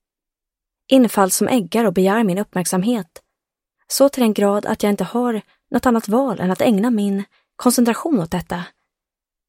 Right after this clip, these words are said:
Vad det handlar om varierar. Det kan vara allt ifrån ett ämne till en handling, modern dans eller krokimålning. Jag ägnar dagar, kanske veckor åt detta. Jag lär mig.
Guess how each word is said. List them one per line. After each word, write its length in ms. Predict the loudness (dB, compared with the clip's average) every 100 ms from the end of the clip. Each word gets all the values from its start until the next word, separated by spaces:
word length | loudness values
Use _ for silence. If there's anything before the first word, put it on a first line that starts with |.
| _ _ _
Vad 160 | 2 4
det 40 |
handlar 340 | 4 2 2 0
om 140 | 0
varierar. 640 | 0 0 -2 -4 -6 -8 _ _ _ _ _ _ _ _ _ _
Det 100 | -2
kan 120 | 4
vara 160 | 4 4
allt 340 | 2 0 0
ifrån 220 | -2 0 0
ett 100 | 2
ämne 560 | 2 2 0 -2 -8 -6
till 160 | 0 2
en 100 | 2
handling, 640 | 2 0 -2 -4 -4 -10 _ _ _ _ 0
modern 440 | 2 4 4 4
dans 380 | 2 2 0 0
eller 340 | -2 -2 -6 -10 -14
krokimålning. 840 | -8 0 2 4 2 0 0 -4 _ _ _ _ _ _ _ _ _ _ _ 2
Jag 220 | 2 4
ägnar 280 | 4 2 0
dagar, 520 | 2 2 2 -2 -4
kanske 380 | -2 -2 0 -2
veckor 460 | -2 -4 -2 0 0
åt 120 | 0
detta. 340 | -6 -4 -4 -4 _ _ _ _ _ _ _ _ _ _ 0
Jag 140 | 4
lär 220 | 4 4
mig. 320 | 0 -4 -10